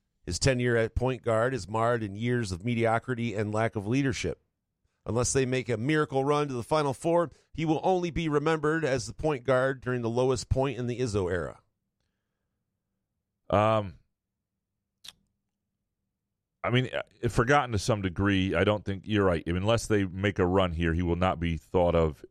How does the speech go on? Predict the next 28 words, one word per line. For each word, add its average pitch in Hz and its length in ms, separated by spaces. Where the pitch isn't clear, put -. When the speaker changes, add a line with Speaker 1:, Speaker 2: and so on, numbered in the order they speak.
Speaker 2:
among 82 440
the 76 80
greats. 95 420
Certainly, 76 440
he, 117 220
you 104 60
know, 78 100
he's, 98 280
he's 104 100
been, 90 300
he's 104 140
been 101 120
a 82 60
pretty 95 240
good 80 200
player. 82 540
Uh, 78 220
thought 113 200
of 107 60
as 98 80
the 90 120
low 95 280
point 117 340
in 107 40
the 113 80
Izzo 110 220
era. 113 160
I, 110 80